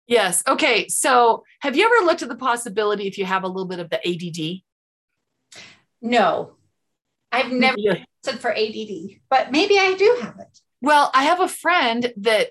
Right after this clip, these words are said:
Speaker 1: is like us, that has a lot of things going on. And she says to me, she goes, "Lita, did you know that you might have A D D?" And I was like,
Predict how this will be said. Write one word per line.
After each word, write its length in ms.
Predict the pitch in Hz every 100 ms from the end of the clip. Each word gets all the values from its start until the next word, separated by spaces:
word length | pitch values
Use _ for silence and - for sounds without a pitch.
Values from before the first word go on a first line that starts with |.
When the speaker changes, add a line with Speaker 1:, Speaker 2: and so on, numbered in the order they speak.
| -
Speaker 1:
is 180 | 214 202
like 280 | 202 190 185
us, 460 | 139 147 - - _
that 160 | 185 196
has 200 | 202 196
a 40 |
lot 200 | 190 180
of 100 | 180
things 260 | - 190 185
going 300 | 170 165 160
on. 200 | 160 180
And 100 | 180
she 180 | - 262
says 280 | 247 226 190
to 100 | 196
me, 60 |
she 120 | 185 202
goes, 160 | 190
"Lita, 260 | 285 302 175
did 200 | 196 180
you 120 | 269
know 240 | 302 190 196
that 140 | 202
you 100 | 190
might 260 | 180 165 -
have 160 | 185 170
A 80 | 160
D 100 | 170
D?" 140 | 165 320
And 80 |
I 40 | 233
was 160 | 220
like, 160 | 202